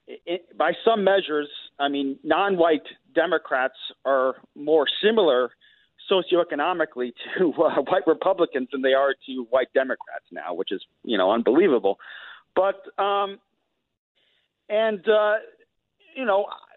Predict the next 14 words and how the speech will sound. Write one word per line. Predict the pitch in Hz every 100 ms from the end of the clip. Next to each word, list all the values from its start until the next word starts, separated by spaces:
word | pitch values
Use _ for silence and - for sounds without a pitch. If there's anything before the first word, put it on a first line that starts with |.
| _ _ -
those | 240 285 226
that | 240
are | 226
of | 196
higher | 165 185 208 196
socioeconomic | - 185 196 180 180 175 170 -
status, | 220 226 185 175 -
they | 214 220 -
tend | 220
to | 226
prioritize | - 160 196 220 214 - 147 139 139 - -
kind | 165
of | 143
more | 147 151 147